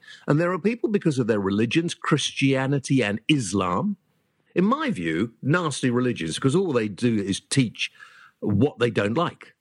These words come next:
They, they both say, "We love everybody," and we, we, you know, but then they go and tell you a, a, a massive, long plethora of things that they do not like. And they don't seem to like very much, to be honest. You know, they're very, oh,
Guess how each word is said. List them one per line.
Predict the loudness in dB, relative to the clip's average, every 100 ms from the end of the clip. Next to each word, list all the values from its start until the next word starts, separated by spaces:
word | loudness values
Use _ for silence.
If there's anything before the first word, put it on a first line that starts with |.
| _ _ _ 0
They, | 0 0
they | -2 0
both | 0 0
say, | 0
"We | 0 0
love | 0 0
everybody," | 0 0 0 0 0
and | 0
we, | 0 -2
we, | -2 0
you |
know, | 0 -2 -6 -8 -2
but | 0
then | 2
they | 0
go | 0 0
and | 0
tell | 0 2
you | 2
a, | 0 0
a, | -2 -2
a | 0
massive, | 2 2 0 0 0 -2 -12 -20 -20 _ _ 0
long | 2 2 0 0 -2 -2 -4
plethora | -6 -4 -2 -2 -2 0 0
of | -2 -4
things | -2 0 0 -2
that | -2
they | -2 -2
do | -2 2 2 2
not | 0 -2 -4
like. | -2 0 0 -2 -6 -14 -14 _ -2
And | 2
they | 2
don't | 0 0
seem | -2
to | -2
like | 0
very | 0 0
much, | 0 -4 -8
to | -4
be | -2
honest. | 0 -2 -4 _ -20 -20 -20 0
You | 2
know, | 2 -2 _
they're | -2 0
very, | 0 0
oh, | -2 -2